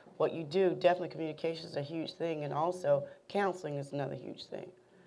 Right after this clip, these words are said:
So I, it was a twofold. So I believe part of it for the, um, psychology part is for, is for yourself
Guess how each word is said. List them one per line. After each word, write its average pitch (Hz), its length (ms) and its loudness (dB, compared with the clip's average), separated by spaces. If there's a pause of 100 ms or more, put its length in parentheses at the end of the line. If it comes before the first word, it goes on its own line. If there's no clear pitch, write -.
(140)
So 170 480 10 (460)
I, 185 220 12
it 214 140 12
was 214 120 6
a 208 60 6
twofold. 208 840 6 (400)
So 180 420 10
I 180 100 12
believe 208 520 4
part 220 300 8
of 185 180 12
it - 280 2 (280)
for 170 140 6
the, 160 240 8
um, 160 280 8 (340)
psychology 190 580 10
part 175 280 10
is 185 120 0
for, 214 180 8
is - 480 -4
for 262 160 12
yourself 233 640 8